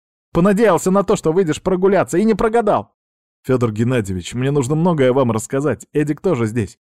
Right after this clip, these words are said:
"Не может быть! Такое совпадение!" "Это не совпадение, мы с ним синхронизировались в прошлом мире. Но как вы сюда попали?" "Да я тут уже больше недели живу,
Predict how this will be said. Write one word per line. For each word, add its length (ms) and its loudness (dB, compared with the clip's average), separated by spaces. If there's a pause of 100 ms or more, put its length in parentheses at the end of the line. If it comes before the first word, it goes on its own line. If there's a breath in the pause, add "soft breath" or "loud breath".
(220)
"Не 100 0
может 300 2
быть! 280 -4 (420)
Такое 400 2
совпадение!" 760 -2 (360)
"Это 220 0
не 140 -2
совпадение, 640 -2
мы 160 -2
с 120 -6
ним 180 -4
синхронизировались 1000 -2
в 100 -20
прошлом 400 -2
мире. 260 -4 (460)
Но 100 0
как 240 -2
вы 120 2
сюда 240 0
попали?" 420 -4 (580)
"Да 120 0
я 180 2
тут 180 -2
уже 220 2
больше 340 0
недели 400 2
живу, 340 -4